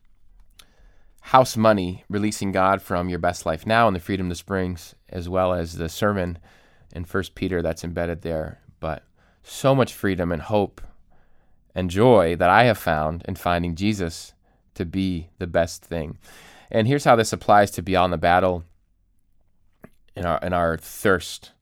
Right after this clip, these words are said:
for sexual sin. Our, we, we think that that woman or that that man will be the best thing.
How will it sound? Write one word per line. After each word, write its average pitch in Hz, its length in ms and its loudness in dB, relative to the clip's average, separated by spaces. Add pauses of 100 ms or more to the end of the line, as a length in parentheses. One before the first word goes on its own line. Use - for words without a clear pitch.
(160)
for 90 240 -6
sexual 90 480 -4
sin. 78 440 -8 (580)
Our, 104 180 0 (100)
we, 120 160 -4
we 113 220 -2
think 139 440 2
that 95 200 0
that 87 200 2
woman 85 520 -2 (100)
or 92 120 0
that 87 160 -6
that 90 200 0
man 90 580 -2 (920)
will 101 160 -2
be 95 260 -2
the 85 120 -4
best 82 400 -4
thing. 78 320 -8